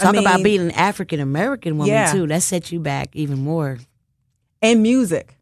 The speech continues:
Speaker 2: you know, where people think everything, you have to be a certain age to be considered whatever. Do you, did you think that you being a woman contributed to whatever happened? And do you think that
Speaker 1: Sure, we are still living in an
Speaker 2: Yeah.
Speaker 1: all-boys club.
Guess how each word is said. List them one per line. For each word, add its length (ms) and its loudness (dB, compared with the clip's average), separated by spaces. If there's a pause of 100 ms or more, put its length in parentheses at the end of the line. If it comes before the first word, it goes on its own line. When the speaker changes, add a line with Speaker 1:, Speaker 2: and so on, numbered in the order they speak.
(160)
Speaker 2:
you 80 4
know, 100 4
where 140 4
people 320 -2
think 320 -2
everything, 580 2
you 160 2
have 180 4
to 60 0
be 120 2
a 60 0
certain 320 2
age 420 2
to 80 -6
be 100 0
considered 440 0
whatever. 480 0
Do 120 -2
you, 200 -2 (280)
did 160 0
you 120 2
think 400 -2
that 180 2
you 220 0
being 260 2
a 80 0
woman 380 2
contributed 840 -2 (120)
to 400 -2 (380)
whatever 560 2
happened? 580 2
And 160 2
do 80 0
you 160 0
think 440 -4
that 240 4
Speaker 1:
Sure, 200 4
we 160 2
are 140 2
still 320 0
living 560 2 (100)
in 80 0
an 80 2
Speaker 2:
Yeah. 100 2
Speaker 1:
all-boys 540 0
club. 380 -6